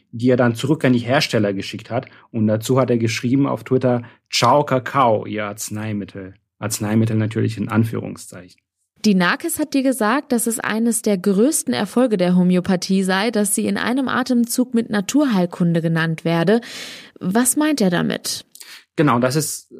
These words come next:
Speaker 1: eine sehr wichtige Unterscheidung, die man machen muss. Es gibt Arzneimittel, die man mit pflanzlichen Wirkstoffen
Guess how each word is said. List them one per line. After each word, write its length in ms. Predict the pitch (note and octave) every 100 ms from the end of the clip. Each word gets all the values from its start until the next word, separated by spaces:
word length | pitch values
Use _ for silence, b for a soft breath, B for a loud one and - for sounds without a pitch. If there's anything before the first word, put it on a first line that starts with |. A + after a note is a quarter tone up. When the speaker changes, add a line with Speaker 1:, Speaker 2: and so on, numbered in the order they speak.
| -
Speaker 1:
eine 280 | A#2 D#3 D3+
sehr 380 | B2 C3 D3 D#3
wichtige 260 | C#3+ D3+
Unterscheidung, 760 | C#3 C#3 C3 C3+ C#3+ D#3+ D#3 - -
die 80 | C#3
man 400 | C3+ C3 C3 -
machen 360 | C3 C3 C3+ B2+
muss. 460 | B2 D#3 - - b b b b
Es 240 | C3+ A2+
gibt 240 | C3+ D#3 D3+
Arzneimittel, 1000 | C#3 - - C3 E3 D#3+ D#3 D3 C#3+ - -
die 800 | - C3 A#2+ C3+ D3 D3 D3 - D3+
man 440 | C#3 C3 C#3 C3+
mit 240 | C3 B2+
pflanzlichen 680 | - B2 C3 C3+ C3 A#2+ A2
Wirkstoffen 840 | C3 - - A2 A2 A2 G#2 A#2